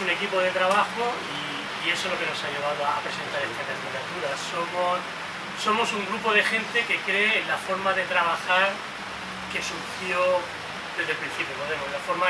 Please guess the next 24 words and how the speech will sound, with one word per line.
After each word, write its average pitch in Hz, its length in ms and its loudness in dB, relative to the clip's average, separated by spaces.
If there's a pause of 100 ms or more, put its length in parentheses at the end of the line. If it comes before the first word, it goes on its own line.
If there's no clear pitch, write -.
de - 40 4
trabajar 175 640 4
que - 80 -2
hizo 175 360 -2
que 156 160 -2 (480)
Podemos 185 400 2
apareciese 190 800 2
y 202 80 2
apareciese 170 400 -2 (120)
como 165 120 2
algo 185 320 4 (520)
completamente 180 800 2 (680)
nuevo 202 360 4 (200)
e 175 80 0
ilusionante - 560 -4
para - 160 0
muchísima - 560 -4
gente 190 400 -4 (840)
que 196 120 6
o 180 100 12
había 208 260 10
perdido 208 360 2
la 190 80 6
ilusión 190 400 2